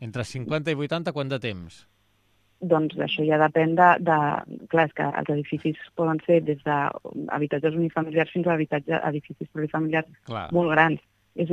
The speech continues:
Speaker 2: és molt difícil quantificar. Mm, per això insisteixo en la importància d'aquests estudis previs que hauria de fer un arquitecte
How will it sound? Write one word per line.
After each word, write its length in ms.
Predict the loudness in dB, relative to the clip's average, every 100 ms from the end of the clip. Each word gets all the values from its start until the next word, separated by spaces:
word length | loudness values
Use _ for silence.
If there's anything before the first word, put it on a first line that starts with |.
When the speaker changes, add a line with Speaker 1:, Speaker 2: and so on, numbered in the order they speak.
| 2
Speaker 2:
és 220 | 4 6
molt 160 | 4 4
difícil 380 | 2 2 -2 0
quantificar. 560 | 0 -2 -4 -2 -2 -2 _ _ _ _ _
Mm, 220 | -2 0 -2
per 160 | -6
això 160 | 2 4 4
insisteixo 560 | 2 2 2 2 4 4 4
en 80 | 4
la 60 | 0
importància 500 | -2 -2 -4 2 0
d'aquests 260 | 2 -2
estudis 240 | -2 -10 -8
previs 280 | -2 -2 -2
que 100 | -2 0
hauria 160 | 0
de 80 | 0
fer 80 | -2
un 60 | -2
arquitecte 400 | -4 -6 -2